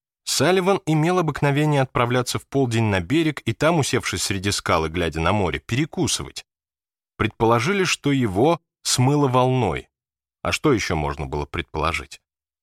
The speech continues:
Океан не вернул нам его тело, но дедушку признали мертвым, утонувшим на побережье Мэн.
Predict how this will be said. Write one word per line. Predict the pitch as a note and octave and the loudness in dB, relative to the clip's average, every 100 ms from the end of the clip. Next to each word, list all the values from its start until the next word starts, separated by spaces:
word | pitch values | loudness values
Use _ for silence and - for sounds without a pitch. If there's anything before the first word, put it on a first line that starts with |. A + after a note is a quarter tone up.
| _ _ - | _ _ -10
Океан | D#2+ B2+ E3 F3+ | -4 0 2 2
не | F#3 | 2
вернул | E3 D#3 F3 F3+ | 0 0 2 2
нам | A2+ | 2
его | E2+ D#2 D2 | 0 -4 -6
тело, | - C#2+ B1+ - _ _ - | -4 -6 -8 -16 _ _ -8
но | D#2 D2 | -4 -2
дедушку | D#2+ D#3 F#3 - | 0 0 0 -2
признали | E3 D3+ A2+ A#2 G#2 | -2 2 4 4 2
мертвым, | E2 D2+ A2+ C#3 D3 D3+ C#3 _ - | 0 0 0 -2 -4 -4 -4 _ -6
утонувшим | C#3+ D#3 A2 G2+ G#2 A2 G#2 | -2 2 2 0 -2 -2 -2
на | G#2 | -2
побережье | F2+ E2 D#2+ D#2+ E2+ | -4 -2 -2 -2 -2
Мэн. | D2+ C#2 C2+ | -2 -4 -6